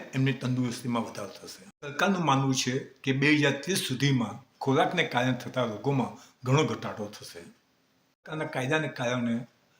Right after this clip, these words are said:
કંપનીઓ જ પોતાના ખોરાકમાં સુધારો કરશે અને તંદુરસ્ત ખોરાક હાજર કરશે. મેક્સિકોમાં તો દરેક ખોરાકના પેકેટની ઉપર સામેની બાજુ સ્ટોપના સાઇનમાં, સ્ટોપની સાઇન જે હોય છે, તે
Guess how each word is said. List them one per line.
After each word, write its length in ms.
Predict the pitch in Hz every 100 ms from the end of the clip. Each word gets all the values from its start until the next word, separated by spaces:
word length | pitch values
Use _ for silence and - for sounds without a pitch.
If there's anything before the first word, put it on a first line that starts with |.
| _ -
કંપનીઓ 500 | 185 185 214 214 151
જ 40 |
પોતાના 560 | - - - 160 160 214
ખોરાકમાં 920 | - 143 131 120 127 113 98 - - _ _ - - _ -
સુધારો 340 | 143 139 151 147
કરશે 480 | - 123 - 202 226
અને 320 | - 139 135
તંદુરસ્ત 540 | - 139 185 185 -
ખોરાક 440 | - 131 - - - -
હાજર 280 | 117 117 131
કરશે. 400 | - 98 - -
મેક્સિકોમાં 1120 | - - _ _ _ - 233 - 175 165 135 131 - -
તો 460 | - 165 160 156 - - - - _ _ _ _ _
દરેક 640 | 214 147 220 220 - - _ -
ખોરાકના 420 | 151 156 160 156
પેકેટની 560 | 135 131 123 156 156 143
ઉપર 240 | - 139
સામેની 320 | 131 127 143
બાજુ 300 | 147 131 135 123 - - -
સ્ટોપના 640 | - - 143 - 101 180
સાઇનમાં, 760 | 160 135 127 131 123 98 120 -
સ્ટોપની 460 | - - 143 - 147
સાઇન 280 | - 135 123
જે 220 | 117 131
હોય 240 | 123 180
છે, 200 | 160 156
તે 380 | 127 - 180